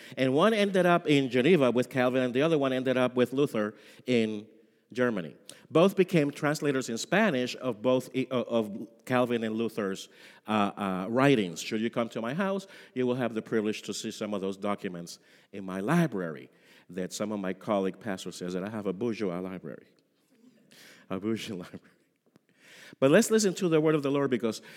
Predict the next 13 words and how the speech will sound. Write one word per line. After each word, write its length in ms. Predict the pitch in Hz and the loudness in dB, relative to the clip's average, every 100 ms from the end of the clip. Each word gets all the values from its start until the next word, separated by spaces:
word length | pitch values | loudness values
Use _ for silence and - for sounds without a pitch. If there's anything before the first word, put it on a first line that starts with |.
| - - | -10 0
what 140 | 143 | 4
happened 440 | 190 262 277 180 | 6 6 6 4
was, 320 | 127 101 101 - _ _ _ _ _ - | 2 0 -2 -8 _ _ _ _ _ 4
even 320 | 185 233 233 | 6 6 6
though 360 | 226 220 208 - | 6 6 4 2
there 260 | 147 131 175 | -4 2 4
was 220 | 175 190 | 4 2
some 160 | 185 165 | 2 -2
political 540 | - 120 170 240 220 | 2 4 6 4 2
change 380 | 226 208 190 185 | -2 0 -2 -2
and 120 | 151 | -4
economic 440 | 123 - 127 202 233 | -6 -2 0 2 0
changes, 600 | 202 170 156 151 151 | 0 -2 -2 -6 -6